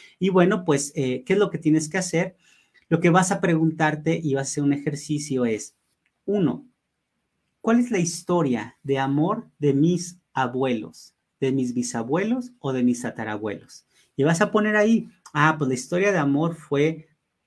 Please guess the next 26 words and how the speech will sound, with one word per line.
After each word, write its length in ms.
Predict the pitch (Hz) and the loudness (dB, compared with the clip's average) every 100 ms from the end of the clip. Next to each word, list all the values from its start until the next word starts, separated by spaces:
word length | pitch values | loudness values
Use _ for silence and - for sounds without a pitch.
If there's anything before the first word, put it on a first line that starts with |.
| _ _ _ - | _ _ _ 0
si 120 | 151 | 4
no 100 | 202 | 6
la 160 | 233 | 4
conoces 340 | 233 165 170 156 | 6 2 4 4
muy 160 | 151 | 4
bien, 260 | 147 147 185 | 4 0 -2
entonces 360 | 170 147 156 151 | -2 -2 -2 -2
fue 200 | 135 127 | -6 -6
positiva, 880 | - - - - 202 220 196 196 180 | -14 -14 -18 -14 -8 -2 0 0 -4
fue 220 | - 131 | -4 -2
negativa, 1040 | 117 104 98 - 196 214 185 180 180 - _ - | -2 -4 -10 -12 -6 -2 0 0 -2 -16 _ 0
hubo 420 | 196 214 165 143 | 2 4 4 4
engaños, 840 | 131 131 151 190 202 190 180 151 | 4 4 4 4 2 2 2 2
no 120 | 156 | 4
hubo 280 | 170 151 127 | 4 4 2
engaños. 800 | 120 123 139 185 208 202 202 196 - - _ | 4 4 2 2 0 -2 -2 -6 -10 -20 _
Eh, 640 | 170 135 131 127 123 120 - _ _ _ - | -4 -2 -2 0 0 -2 -8 _ _ _ -6
vas 220 | 165 185 | -2 0
a 240 | 214 185 _ _ | 0 -2 _ _
poner 260 | 147 147 165 | 0 2 2
ahí 360 | 151 180 240 - _ _ _ - | 2 2 -2 -8 _ _ _ -8
la 140 | 147 | -8
situación 720 | - 147 147 143 180 196 - - | -6 -6 -6 -4 -2 -4 -6 -8
de 320 | 156 185 - | -4 -4 -6
amor 500 | 139 127 131 160 185 _ _ - | -6 -2 0 0 -2 _ _ -10
de 380 | 156 156 - | -2 -2 -2